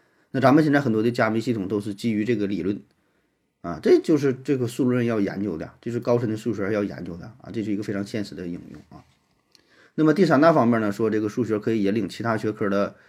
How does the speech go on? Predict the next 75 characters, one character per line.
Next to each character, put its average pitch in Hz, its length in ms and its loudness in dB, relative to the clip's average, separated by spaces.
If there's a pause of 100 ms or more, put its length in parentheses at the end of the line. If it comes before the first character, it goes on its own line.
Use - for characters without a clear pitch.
(320)
呃， 110 160 -4
发 117 180 4
展， 107 160 4
有 82 80 2
一 104 40 0
些 107 120 2
意 113 80 2
外 117 140 4
的 104 80 0
收 101 240 0
获 139 240 0
哈。 - 240 -12 (580)
呃， 110 180 -4
就 127 120 -6
是 139 160 -2
咱 147 120 4
说 143 160 2
了 135 80 4
半 147 140 6
天， 131 160 4
其 123 140 -2
实 131 100 2
并 143 160 2
没 131 80 4
有 90 420 0
真 120 160 0
正 123 100 2
回 120 120 0
答 117 140 4
你 113 100 0
的 95 100 -2
问 123 160 2
题， 90 240 -6
是 95 100 -10
吧？ 95 280 -8
我 85 80 -8
们 104 140 -2
一 135 80 -2
直 123 140 -2
都 117 140 0
在 117 140 2
说， 110 300 0 (320)
呃， 98 240 -2
研 95 180 -2
究 113 100 -2
这 120 80 0
个 107 120 -2
高 120 160 2
等 98 120 0
数 117 140 -2
学 90 140 -6
啊， 107 160 -2
研 92 180 -4
究 123 60 -4
这 156 100 -2
些 117 100 0
东 104 220 -2
西 95 220 -8
啊， - 200 -12
而 120 140 -2
你 131 140 2
的 107 100 -4
问 131 160 -2
题 107 120 -4
呢， 101 120 0
是 107 160 -4
说 98 240 -6
这 98 100 -4
个 92 120 -4
哥 110 180 -2
德 113 80 2
巴 110 160 -4
赫 123 100 -8
猜 120 160 -2
想 - 160 -8